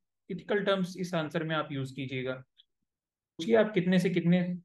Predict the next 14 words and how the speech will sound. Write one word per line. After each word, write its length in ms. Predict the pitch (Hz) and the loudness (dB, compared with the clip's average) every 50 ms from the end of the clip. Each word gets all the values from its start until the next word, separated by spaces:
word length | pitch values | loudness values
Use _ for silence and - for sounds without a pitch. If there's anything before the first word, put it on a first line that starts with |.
| _ _ _ _ - | _ _ _ _ -4
आप 180 | 156 151 - - | -4 -4 -4 -6
कितने 280 | 170 165 175 185 190 180 | -6 -4 -2 -2 -2 -2
से 120 | 185 185 | -2 -2
कितने 340 | 180 180 180 - 180 180 170 | -2 -4 -2 0 2 2 4
ज़्यादा 240 | 156 151 147 170 170 | 4 2 2 2 0
points 320 | - 170 160 170 170 170 | 0 0 0 0 0 0
इसमें 200 | - - 180 180 165 | -2 -4 -2 -2 0
डाल 200 | 143 131 131 131 | 0 0 0 -2
सकते 120 | 131 135 | -4 -6
हैं। 560 | 127 - _ _ _ _ _ _ _ _ _ | -10 -12 _ _ _ _ _ _ _ _ _
चलिए 220 | - 180 185 202 202 | -2 -2 0 0 0
मैं 120 | 196 196 | -2 -2
आपको 260 | 190 185 180 - 202 | -2 -2 0 0 2
एक 120 | 196 196 | 0 0